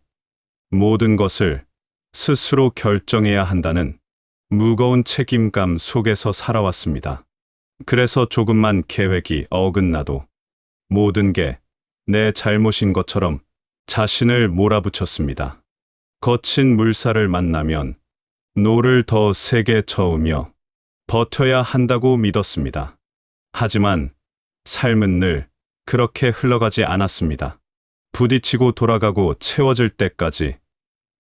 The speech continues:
머무르는 시간들이 반복되었을 뿐입니다. 그런데도 우리는 그 흐름을 잘못되었다고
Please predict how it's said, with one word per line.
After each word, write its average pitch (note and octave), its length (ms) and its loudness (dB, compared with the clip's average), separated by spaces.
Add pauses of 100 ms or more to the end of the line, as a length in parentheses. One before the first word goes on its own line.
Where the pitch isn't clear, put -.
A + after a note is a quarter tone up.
머무르는 G2+ 880 2 (460)
시간들이 A#2+ 720 2
반복되었을 A2 920 0
뿐입니다. E2 680 -2 (560)
그런데도 A#2+ 640 2
우리는 F#2+ 520 0 (100)
그 G#2 280 0
흐름을 D#2 600 -4 (500)
잘못되었다고 A#2 1200 0